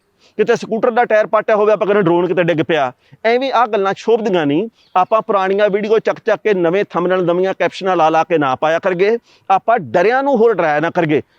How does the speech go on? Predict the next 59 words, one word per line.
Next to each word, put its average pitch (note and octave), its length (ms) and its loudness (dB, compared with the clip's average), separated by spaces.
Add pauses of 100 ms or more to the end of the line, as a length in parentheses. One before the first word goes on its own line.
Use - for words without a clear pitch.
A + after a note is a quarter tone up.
(120)
ਪੰਜਾਬੀ F#3+ 360 0
ਚੜ੍ਹਦੀ A#3+ 300 -2
ਕਲਾ G#3+ 160 0
ਦੇ F#3 80 0
ਵਿੱਚ F3+ 220 0
ਆ। C#3 120 -2 (260)
ਮੈਨੂੰ G#3+ 260 0
ਕੱਲ੍ਹ A3+ 200 0
ਇੱਕ A#3 100 -4
ਬੰਦੇ G3 220 0
ਨੇ G#3+ 80 0
ਪੁੱਛਿਆ, G#3 300 -2
ਕਹਿੰਦੇ, A3+ 200 2
"ਯਾਰ A#3+ 120 0
ਲੜਾਈ F3 340 0
ਲੱਗ A3+ 160 0
ਗਈ?" G#3 140 -8
ਤਾਂ A3 120 0
ਮੈਂ G3 140 0
ਕਿਹਾ, - 220 0
"ਅੱਗੇ F3+ 180 2
ਵੀ A3 100 -2
ਤਾਂ A3 120 0
ਆਪਾਂ G#3 160 0
ਜ਼ਿੰਦਗੀ F#3 260 2
'ਚ G#3 80 -4
ਲੜਾਈ F#3 200 0
ਲੜਦੇ E3+ 300 0
ਹੀ G#3+ 100 2
ਆ, G3 100 2 (500)
ਜਿਉਂ G#3 280 2
ਜੰਮੇ G#3+ 360 0
ਆ A3+ 80 2
ਆਖਰੀ G3+ 400 0
ਸਾਹ A3 180 0
ਤੱਕ A3 200 -2
ਆਪਾਂ A3 180 0
ਲੜਾਈ F3 240 0
ਹੀ A3 160 0
ਲੜਨੀ F#3+ 360 2
ਆ D3+ 40 0
ਹਾਲਾਤ F3+ 440 -2
ਨਾਲ। G3 300 2 (300)
ਤੇ G3+ 80 2
ਹੁਣ F#3 200 0
ਉੱਧਰ G3 300 2
ਲੱਗ A3+ 160 -2
ਗਈ, G#3+ 140 -4
ਕੋਈ A3 200 2
ਗੱਲ A#3 160 0
ਨਹੀਂ, A3+ 100 0
ਫੇਰ A#3 180 2
ਕੀ A#3 120 -4
ਹੋ A#3+ 100 2
ਗਿਆ? G3 240 2
ਕੁਛ - 420 -4
ਨਹੀਂ C#4+ 140 2
ਹੁੰਦਾ G#3 200 2
ਗਾ, C#3 140 -2